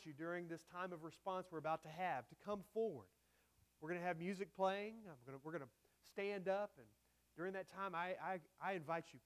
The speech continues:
come forward. Come forward and trust Jesus with the biggest issue we've ever had, and that is our need to be forgiven of our sin and be saved. Maybe this is something that you've already taken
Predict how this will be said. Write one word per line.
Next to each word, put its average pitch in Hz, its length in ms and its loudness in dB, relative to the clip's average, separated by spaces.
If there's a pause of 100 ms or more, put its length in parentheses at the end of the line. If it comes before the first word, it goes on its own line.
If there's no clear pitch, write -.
come 202 160 -2 (140)
forward. 123 260 -4 (720)
Come 214 120 -4 (100)
forward 180 300 6
and 117 100 -14 (420)
trust 226 320 2 (100)
Jesus 151 380 -8 (880)
with 151 120 -12
the 147 80 -8
biggest 226 480 2
issue 151 460 -8 (420)
we've 160 240 -2
ever 180 220 4
had, - 1080 -20
and 123 80 -14
that 190 180 6
is 123 280 0 (480)
our 135 140 -4 (100)
need 175 380 -2
to 151 80 -14
be 131 240 -10
forgiven 151 400 -6
of 127 100 -8
our 123 80 -8 (160)
sin 156 240 -6
and 131 140 -12
be 127 100 -16 (140)
saved. 131 100 -8 (1500)
Maybe 180 180 6
this 196 260 6
is 180 120 -4
something 190 340 2
that 165 60 0
you've 175 160 2
already 175 160 8
taken 196 360 -2